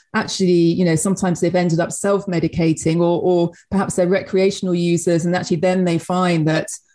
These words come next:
actually the cannabis is helping with their pain and their sleep and all the other, the conditions. And then perhaps they end up going down the prescription route. And, and so they can actually take a legal avenue. So, um, so it's actually really, really, really interesting. And it kind of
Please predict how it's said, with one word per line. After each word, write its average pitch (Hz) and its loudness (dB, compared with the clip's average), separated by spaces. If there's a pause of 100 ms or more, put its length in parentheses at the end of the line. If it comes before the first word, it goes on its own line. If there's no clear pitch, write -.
(140)
actually 165 0
the 156 -4
cannabis 175 0
is 170 -2
helping 175 0
with 170 0
their 160 0
pain 156 0
and 165 2
their 156 0
sleep 156 0
and 165 -2
all 160 2
the 156 2
other, 156 0 (280)
the - -6
conditions. 165 0
And 165 0
then 165 -2
perhaps - -10
they 165 0
end 170 0
up 160 -4
going 165 0
down 165 2
the 156 4
prescription 160 -4
route. 151 -2
And, 156 -2
and 156 -2
so 160 -2
they 160 0
can 160 -6
actually 160 -2 (200)
take 175 -4
a 170 0
legal 175 0
avenue. 143 -2
So, 175 2 (460)
um, 175 2
so - -2
it's 226 0
actually 247 0
really, 214 2
really, 185 2
really 170 0
interesting. 170 -2
And 190 2
it 196 -4
kind 254 0
of 196 0